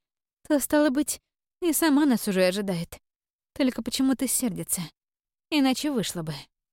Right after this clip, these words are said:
Лестница при ближайшем рассмотрении оказалась куда более внушительной, чем издали. Широкие ступени,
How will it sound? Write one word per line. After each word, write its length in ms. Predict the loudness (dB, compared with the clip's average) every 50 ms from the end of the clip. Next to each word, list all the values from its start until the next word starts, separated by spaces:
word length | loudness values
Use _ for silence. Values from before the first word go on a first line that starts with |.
| _ _ _ _ _ _ _ _ _ _ _ _
Лестница 560 | 0 2 2 2 2 0 -2 -2 -2 -2 -4
при 160 | -2 0 0 2
ближайшем 560 | 2 2 2 2 2 2 0 0 0 -2 0
рассмотрении 720 | 0 0 0 0 -2 -2 -2 0 0 2 2 2 0 0
оказалась 640 | -2 -2 -2 -2 0 0 2 0 0 0 -2 -2 -2
куда 240 | 0 0 2 2
более 320 | 2 2 0 0 0 -2 -2
внушительной, 640 | -2 -2 -4 -4 -4 -6 -6 -4 -4 -4 -4 -4 -4
чем 280 | -4 -4 -2 0 0
издали. 380 | 0 -2 -2 -6 -8 -8 -10 -12 -14 -18 _ _ _ _ _ _ _ _ _ _ _ _ _ _ _ _ _ _ -14
Широкие 460 | -6 -4 -2 -2 -2 -2 -4 -6 -8 -8
ступени, 580 | -6 -8 -8 -4 -2 -2 0 -2 -2 -6 -10